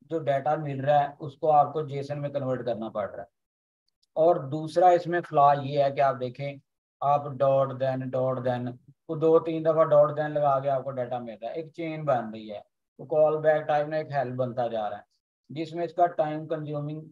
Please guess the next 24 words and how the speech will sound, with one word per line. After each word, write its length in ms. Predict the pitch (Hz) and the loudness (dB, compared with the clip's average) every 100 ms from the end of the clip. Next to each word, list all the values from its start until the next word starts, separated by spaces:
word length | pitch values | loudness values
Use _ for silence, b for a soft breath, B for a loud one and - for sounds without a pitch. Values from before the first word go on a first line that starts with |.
| _ | _
अ, 60 | 135 | -10
मतलब 360 | 123 135 156 151 | -6 -4 -4 -4
time 220 | 143 147 | -4 -2
ज्यादा 240 | 143 135 | -2 -2
लग 200 | 135 120 | -2 -4
सकता 320 | - 107 - - | -8 -18 -16 -18
है। 80 | - _ _ _ _ | -18 _ _ _ _
देखें, 200 | 127 127 | -8 -4
अगर 240 | 165 165 151 | -2 0 0
line 260 | 143 143 | 0 0
by 120 | 147 156 | 0 0
line 220 | 147 147 | 0 -2
execute 440 | 139 135 147 147 | -4 -6 -10 -6
होगा 220 | 143 131 127 | -2 0 0
तो 80 | 147 | 2
आपको 300 | 135 123 160 160 _ _ _ 135 | 2 0 -6 -8 _ _ _ -2
हर 220 | 156 156 | 0 0
line 360 | 147 139 143 143 | 0 -2 -4 -6
पे 120 | 160 | -6
check 260 | 160 151 139 | -2 -2 0
and 140 | 151 143 | -2 0
balance 240 | 135 135 131 | 0 0 -4
रखना 300 | 123 110 110 | -8 -8 -10
पड़ेगा। 420 | 113 107 101 98 | -8 -8 -8 -12